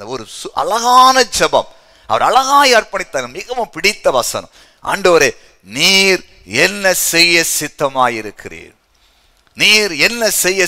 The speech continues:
சித்தமாயிருக்கு? என் வாழ்க்கையில் நீர் என்ன செய்ய போகிறீர்? அதை செய்யும்."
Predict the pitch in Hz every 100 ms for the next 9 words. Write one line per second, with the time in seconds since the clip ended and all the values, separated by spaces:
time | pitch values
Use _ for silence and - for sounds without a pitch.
0 | - 160 165 156 135 117 127 139 110 147
1 | 202 - - 170 151 - _ _ 123 139
2 | 120 160 220 196 - - 180 185 - 156
3 | 143 135 - - 147 196 233 - 220 247
4 | 247 247 208 -